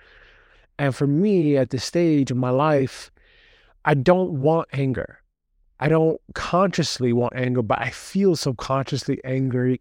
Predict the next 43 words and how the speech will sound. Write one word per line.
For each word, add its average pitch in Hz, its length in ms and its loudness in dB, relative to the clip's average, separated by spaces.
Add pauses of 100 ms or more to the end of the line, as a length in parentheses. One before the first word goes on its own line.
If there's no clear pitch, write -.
angry 139 440 2 (960)
because 170 560 0
of 131 280 0
the 131 460 0
situations 143 640 0
that 131 120 0
I've 123 100 -2
had 139 320 2
in 123 80 0
my 120 60 -2
past. 131 320 0
And 139 80 -2
this 151 100 -4
was 156 140 2
over 143 180 4
twenty 131 320 -2
years 156 260 2
ago, 123 220 0
but 123 160 -4
it 123 80 -8
still 147 280 0
has 127 360 -2
an 127 160 -2
energetic 120 480 -2
charge. - 580 -4 (1000)
And 131 440 0 (140)
now 160 220 4
that 196 100 2
I'm 180 80 2
actually 151 220 -2
speaking 175 340 0
about 165 280 0
this, 165 220 -2 (280)
I 131 100 -2
can't 147 260 -4
help 151 220 -2
but 131 160 0
think 139 240 2
about, 131 300 2
side 139 340 4
note, 151 260 2 (580)
David 131 340 6
Icke, 139 400 0